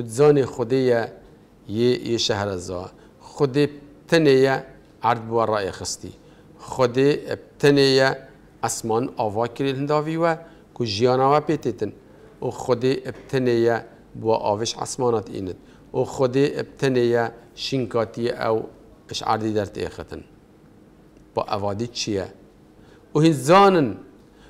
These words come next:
خودێ چو هەڤرکت خوانینن، چو هەڤکیفت خوانینن.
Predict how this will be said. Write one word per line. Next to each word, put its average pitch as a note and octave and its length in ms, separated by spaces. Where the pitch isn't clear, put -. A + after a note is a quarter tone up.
خودێ D3+ 360
چو F3 160
هەڤرکت C#3+ 480
خوانینن، A2+ 480
چو - 80
هەڤکیفت B2+ 560
خوانینن. A#2+ 440